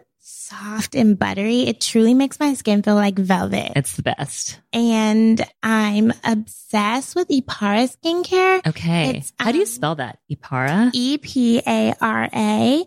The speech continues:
Speaker 2: Okay.
Speaker 1: Um, it is available at Barney's, which is, like,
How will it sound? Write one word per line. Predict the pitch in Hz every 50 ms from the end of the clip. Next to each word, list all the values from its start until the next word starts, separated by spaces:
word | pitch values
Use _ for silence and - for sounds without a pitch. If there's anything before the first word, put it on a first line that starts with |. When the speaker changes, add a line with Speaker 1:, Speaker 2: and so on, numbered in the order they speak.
| -
Speaker 2:
Okay. | 165 156 - - - 170 160 147 - - - 151
Speaker 1:
Um, | - 240 240 233 226 220 220 220 226 233 - - - _ _ -
it | 226 240 240 - - _ _ _ _ _ _ _
is | 247 254 226 - - _ _ _ _
available | 233 240 214 220 214 240 285 311 392
at | 392 311 247 208 -
Barney's, | 208 202 208 208 208 196 208 208 208 240 247 233 - - -
which | 240 233 226 -
is, | 240 233 226 -
like, | 226 220 214 208